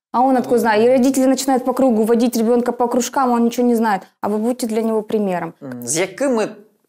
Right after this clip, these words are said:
Speaker 2: травмами можна, е, приходити в зал і займатись? Чи це, е, взагалі нонсенс і треба вдома сидіти?
Speaker 1: Это очень, э, тонкий вопрос. Вообще надо обязательно об этих травмах сообщить специалисту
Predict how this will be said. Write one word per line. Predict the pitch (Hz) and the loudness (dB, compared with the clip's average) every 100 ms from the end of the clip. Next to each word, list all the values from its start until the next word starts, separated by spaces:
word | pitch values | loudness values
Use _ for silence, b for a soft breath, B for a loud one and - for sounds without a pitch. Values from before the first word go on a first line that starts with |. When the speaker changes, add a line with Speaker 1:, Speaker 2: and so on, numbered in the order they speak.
| _ | _
Speaker 2:
травмами | 156 160 165 214 262 285 | -2 0 0 0 -2 -2
можна, | 233 202 226 214 190 175 | -2 -2 -2 -2 -2 -2
е, | 156 123 139 139 | -4 -4 -4 -6
приходити | 135 151 147 185 160 151 139 | -6 -6 -4 -2 -2 -4 -6
в | |
зал | - 180 185 156 | -2 0 0 -2
і | 151 | -4
займатись? | 139 127 127 123 107 - - - - | -6 -6 -6 -6 -8 -8 -10 -10 -12
Чи | - 139 | -10 -8
це, | - 135 127 117 | -6 -6 -4 -4
е, | 107 101 120 - | -6 -8 -12 -14
взагалі | 113 120 127 135 123 | -10 -6 -4 -4 -4
нонсенс | 120 156 165 - 117 123 | -4 -2 -2 -6 -8 -8
і | |
треба | 110 131 120 | -6 -4 -4
вдома | 113 117 113 | -4 -4 -4
сидіти? | - 117 123 - 101 - _ _ | -6 -6 -10 -10 -12 -12 _ _
Speaker 1:
Это | 233 254 | -4 -2
очень, | 262 254 254 240 240 | -2 -2 -2 -2 -2
э, | 208 208 202 202 | -2 0 -2 -2
тонкий | 226 208 190 170 | -2 -2 -4 -4
вопрос. | 170 220 240 294 - | -4 0 0 0 -4
Вообще | 190 196 - - 349 - | -4 -4 -2 -2 -2 -2
надо | - 196 220 220 | -2 0 0 0
обязательно | 214 190 214 226 214 196 | -2 -2 -2 -2 -4 -6
об | 190 | -6
этих | 185 190 | -8 -8
травмах | - 233 285 240 | -2 0 2 0
сообщить | - 190 190 208 | -2 -4 -2 -6
специалисту | - 196 - 190 214 294 - | -4 -6 -2 0 0 -2 -2